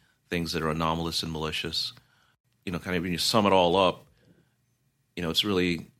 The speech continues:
the cloud and machine learning and A I and better visibility into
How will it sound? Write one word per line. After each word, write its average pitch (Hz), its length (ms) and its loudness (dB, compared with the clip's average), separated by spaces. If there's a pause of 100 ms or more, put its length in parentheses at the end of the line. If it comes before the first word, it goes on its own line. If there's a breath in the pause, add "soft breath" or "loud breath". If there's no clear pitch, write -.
(260)
the 92 60 -8
cloud 92 640 2
and 82 440 -6
machine 92 440 -2
learning 90 400 0
and 80 120 -4
A 87 220 -2
I 87 320 0
and 80 240 -6
better 85 220 -2
visibility 80 960 -4 (480)
into 82 420 -6